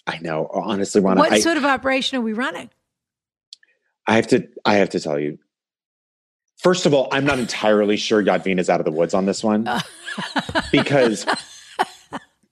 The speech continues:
Speaker 1: I, I'm gonna be honest. I lit a little bit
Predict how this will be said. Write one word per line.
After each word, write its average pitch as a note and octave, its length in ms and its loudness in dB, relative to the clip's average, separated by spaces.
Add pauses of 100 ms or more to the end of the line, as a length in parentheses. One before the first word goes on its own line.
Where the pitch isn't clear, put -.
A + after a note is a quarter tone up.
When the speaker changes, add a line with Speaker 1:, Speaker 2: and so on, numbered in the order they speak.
(420)
Speaker 1:
I, D#3 460 2 (280)
I'm A#2+ 120 0
gonna A#2+ 120 2
be A2 160 4
honest. D#2 340 -6 (1120)
I C3 120 4
lit G#2+ 320 4
a B2+ 60 4
little A2 400 0
bit A#2+ 400 -2